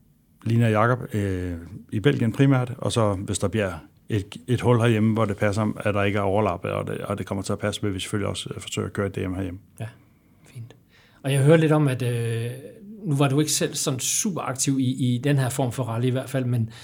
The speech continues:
Speaker 2: men næste generation er også lidt på vej, hører jeg.
Speaker 1: Ja.
Speaker 2: Altså,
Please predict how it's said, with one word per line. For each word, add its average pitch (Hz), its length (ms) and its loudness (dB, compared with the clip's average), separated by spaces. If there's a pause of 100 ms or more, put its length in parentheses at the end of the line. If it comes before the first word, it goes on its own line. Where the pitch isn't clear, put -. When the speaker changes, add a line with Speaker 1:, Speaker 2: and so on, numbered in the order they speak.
(240)
Speaker 2:
men 123 140 2 (240)
næste 156 300 4
generation 131 500 2
er 131 40 0
også 165 160 -2
lidt 160 140 -2
på 127 80 -4
vej, 113 220 -6 (180)
hører 120 140 0
jeg. 110 100 0
Speaker 1:
Ja. 131 260 10
Speaker 2:
Altså, 113 380 -2